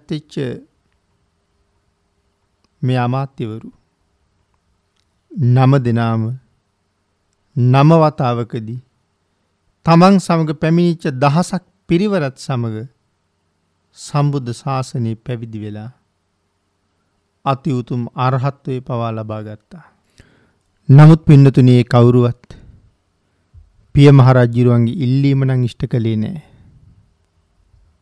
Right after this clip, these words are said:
ඊට පස්සේ සුද්ධෝදන මහ රජුරු නැවත වතාවක්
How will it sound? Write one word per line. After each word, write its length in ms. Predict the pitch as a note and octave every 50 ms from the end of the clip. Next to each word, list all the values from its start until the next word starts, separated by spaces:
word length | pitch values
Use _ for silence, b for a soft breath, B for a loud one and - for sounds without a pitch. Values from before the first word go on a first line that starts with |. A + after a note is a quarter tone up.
| _ _ _ _ _ _ _ _ _ _ _ _ -
ඊට 160 | G3 G3 A3 F#3+
පස්සේ 760 | - F3 E3+ E3+ - - - - C3+ A#2 A2+ D3+ G3 G#3+ A3+ - _ _ _ _ _ _ _ _ _ _ _ _ _ _ _ _ _ _ _ _ _ _ _ _ _ _ _ _ _ _ _ _ _ _ _ _
සුද්ධෝදන 580 | - - - F#3 F3+ F3+ A3 A3+ A3 G#3 G#3 F#3
මහ 200 | D3+ C#3 C3+ C#3+ D3+ D3
රජුරු 420 | B2 B2 B2+ C3 D3 D3 D#3+ D#3+ D#3+ C#3 B2+ A#2 - A#3 - _ _ - _ - _ _ _ _ _ _ _ _ _ _ _ _ _ _ _ _ _ _ _ _ _ _ _ _ _ _ _ _ _ _ _ -
නැවත 360 | C#3+ C#3 C#3+ C#3+ D#3+ F3 -
වතාවක් 640 | F3 C#3+ B2 - - C3+ C3 C3 C3+ C#3+ C#3+ -